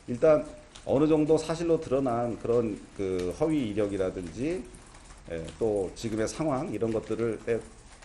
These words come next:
다 포함해서 사과 말씀을 올-, 올린 겁니다.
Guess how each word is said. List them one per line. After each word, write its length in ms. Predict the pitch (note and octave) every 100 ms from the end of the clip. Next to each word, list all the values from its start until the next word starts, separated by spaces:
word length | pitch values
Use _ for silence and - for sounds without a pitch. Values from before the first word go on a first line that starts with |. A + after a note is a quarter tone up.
| -
다 200 | G2 G#2
포함해서 680 | - G3+ F#3+ E3 A#2 A2+ C#3+
사과 300 | - C#3 C3+
말씀을 380 | A2 - G#2+ A#2
올-, 140 | E2+ -
올린 300 | G2 F#2+ F#2
겁니다. 320 | D#2+ D2+ C#2